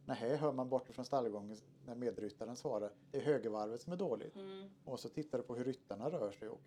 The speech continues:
Speaker 1: det är en markant skillnad i deras rörelseschema.
Speaker 2: Mm.
Speaker 1: Och då är det inte säkert att det är någon minsta fel varken på häst eller sadel.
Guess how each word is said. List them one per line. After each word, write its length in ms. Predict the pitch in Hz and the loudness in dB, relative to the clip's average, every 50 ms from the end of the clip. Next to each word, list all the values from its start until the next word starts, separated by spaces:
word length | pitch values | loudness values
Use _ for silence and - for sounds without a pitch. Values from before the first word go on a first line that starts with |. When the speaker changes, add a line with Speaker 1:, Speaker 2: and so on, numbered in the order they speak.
| - | -10
Speaker 1:
det 240 | - 104 104 110 117 | -8 -6 -4 -4 -4
är 460 | 120 120 113 117 117 - - - 120 113 | -4 -4 -4 -4 -6 -6 -6 -6 -6 -6
en 120 | 117 120 120 | -6 -4 -4
markant 560 | 120 120 123 120 - - 110 113 139 151 147 | -2 -4 -4 -6 -8 -8 -6 -6 -6 -6 -8
skillnad 380 | - - 160 135 113 110 107 | -6 -6 -4 -4 -4 -4 -4
i 40 | 120 | -4
deras 440 | 113 - 127 123 98 104 131 135 - | -2 -2 -2 0 -2 -2 -4 -4 -2
rörelseschema. 720 | 175 165 117 101 - - 101 - 113 104 98 101 104 - - - - - | 0 2 2 0 0 -2 -6 -4 -6 -6 -6 -8 -12 -12 -12 -16 -20 -20
Speaker 2:
Mm. 120 | - - - - - | -20 -18 -12 -6 0
Speaker 1:
Och 80 | 170 | 0
då 80 | - 104 | 2 2
är 40 | 92 | 2
det 60 | 107 | 0
inte 160 | 147 165 - 175 | 0 0 0 2
säkert 180 | - 160 123 - | 4 4 4 4
att 40 | |
det 60 | - 117 | 4 0
är 40 | |
någon 220 | 110 107 110 117 117 | 0 0 -4 -4 -4
minsta 380 | 120 127 120 104 92 - - 104 | -4 -4 -4 -6 -6 -8 -10 -6
fel 180 | - 135 113 | -4 -2 -2
varken 260 | 101 104 98 - - - | 0 -2 -4 -6 -8 -10
på 80 | - | -10
häst 260 | 98 98 - - - - 160 | -12 -12 -14 -20 -8 -4 -4
eller 80 | 160 | 0
sadel. 420 | 185 - 247 190 113 - - - | 2 4 4 4 4 2 0 -2